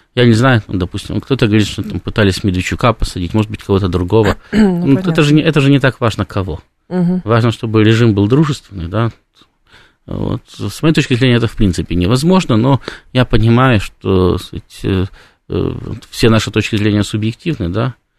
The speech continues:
Speaker 1: Значит, если бы кто-то сумел бы реализовать, э, э,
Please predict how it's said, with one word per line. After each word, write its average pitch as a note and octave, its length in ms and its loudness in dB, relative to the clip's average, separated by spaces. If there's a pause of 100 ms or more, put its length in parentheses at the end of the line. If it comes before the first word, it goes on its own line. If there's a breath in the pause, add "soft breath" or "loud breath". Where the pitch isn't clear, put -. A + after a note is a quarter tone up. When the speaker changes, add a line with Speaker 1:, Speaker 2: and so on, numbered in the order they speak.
(260)
Speaker 1:
Значит, G2+ 220 -6
если A#2+ 200 0
бы A#2 100 2
кто-то B2 240 -4
сумел A#2 360 2
бы A2+ 120 2
реализовать, A2 840 0 (260)
э, G#1+ 500 -6 (460 soft breath)
э, G2 360 -10